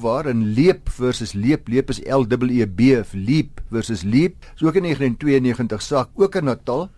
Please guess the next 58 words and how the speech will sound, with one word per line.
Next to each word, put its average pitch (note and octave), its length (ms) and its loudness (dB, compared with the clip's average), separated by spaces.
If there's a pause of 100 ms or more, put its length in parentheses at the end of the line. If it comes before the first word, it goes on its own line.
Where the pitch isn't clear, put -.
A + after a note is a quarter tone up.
(140)
het A#2 80 -4
die A#2 100 4
hof C#3 180 2
bevind D#3 300 -2
dat C3 100 0
die B2 80 -6
skuldbevinding F3+ 680 -2
van C3+ 100 -4
die C3 100 0
persoon E3+ 360 -2
op C#3+ 80 -6
sigself - 600 -4 (320)
nie E3+ 180 2
genoegsame C#3 580 0
be-, A2+ 180 -2
bewyse A2+ 440 0
daar A#2 220 0
gestel A#2 340 -4
het A2+ 180 -2 (260)
van A#2+ 140 -2
die A#2 100 0
feit C#3 180 2
dat C3 160 2
sy B2+ 120 -2
die A#2+ 100 0
oorledene A2 500 0
vermoor G#2+ 360 0
het C3 160 2
nie. G#3+ 160 -2 (180)
Getuienis D#3+ 480 0
moes C#3 180 -2
dus C3 200 2
opnuut A#2 360 -2
gelei C3+ 320 2
word, A#2 240 -2
het A2+ 100 -2
die G#2+ 100 -4
persoon, A2+ 360 -4
het G#2+ 120 -4
die A2 100 0
hof A2 240 0
bevind A#2 340 -2
in A2 80 -2
hierdie, G#2+ 240 0
ook C#3+ 200 0
in C3 60 -2
'n A#2 60 0
siviele E3+ 360 -2
saak G#2+ 300 0
weer, A2 200 -2
moet A2+ 120 -10 (260)
daar A#2 220 0
weer B2+ 160 4
van B2+ 160 -2
vooraf F#3 340 0
getuienis A#2+ 480 0
gelei D#2+ 260 -10
word. G1+ 320 -18